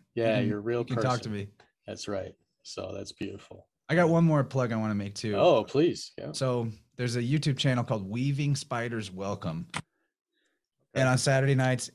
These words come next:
Speaker 1: and Wednesday nights, we get together, symposium style conversations. Saturdays are the main show. And this is just, like, the total synchromystic magic that we really like when we're looking into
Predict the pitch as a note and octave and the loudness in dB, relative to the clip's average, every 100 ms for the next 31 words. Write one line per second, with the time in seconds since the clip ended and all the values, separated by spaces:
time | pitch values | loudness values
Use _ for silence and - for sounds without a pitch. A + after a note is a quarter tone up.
0 | - A#2 A2+ A#2 A#2+ A#2 A2+ A2 G#2+ - | -8 -4 -4 -4 -2 0 0 -2 -6 -8
1 | A2 G#2+ G2+ G#2+ - G2 G#2+ G2+ G2 F2+ | -4 -4 -4 -6 -6 -2 0 0 -2 -6
2 | - _ _ _ _ _ - - C3 - | -16 _ _ _ _ _ -10 -4 -2 0
3 | B2 A#2 A2+ G#2 A2 G2+ G2+ G2+ A2 G#2 | 0 0 -2 0 2 2 0 -2 -4 -4
4 | F#2+ G#2 F#2 G2 F2+ E2 - _ _ _ | -4 -4 -4 -2 -2 -4 -8 _ _ _
5 | _ - D#3 F3+ D3+ B2+ G#2+ A2 A#2 A2 | _ 0 2 4 4 2 0 0 0 0
6 | B2+ B2+ C3 C#3 _ _ _ _ _ _ | 0 0 -2 -8 _ _ _ _ _ _
7 | _ _ _ - B2 A2+ G#2+ G#2+ D3 - | _ _ _ -8 -4 -2 -4 -6 -12 -20
8 | - B2+ A#2+ A#2+ A2+ A2+ A#2 G#2 - G#2+ | -10 -8 -6 -6 -4 -4 -2 -4 -4 -8
9 | - - A2+ A2 G2+ G2 B2 A2+ A#2 G#2+ | -6 -2 0 0 -2 -4 -6 -4 -2 -2
10 | G#2 - G#2 G2+ G2+ G2+ G2 F2+ - _ | -2 -6 -6 -4 -2 -2 -6 -10 -16 _
11 | _ _ _ - G2 D2+ F#2+ F#2+ F#2 G2 | _ _ _ -6 -4 -4 -6 -6 -6 -6
12 | G2 F2+ F#2 F#2 - F#2+ F2+ F2 F2 F2+ | -6 -4 -4 -6 -10 -8 -6 -6 -6 -8
13 | G2+ F2+ F2+ F#2 E2+ | -6 -6 -6 -4 -6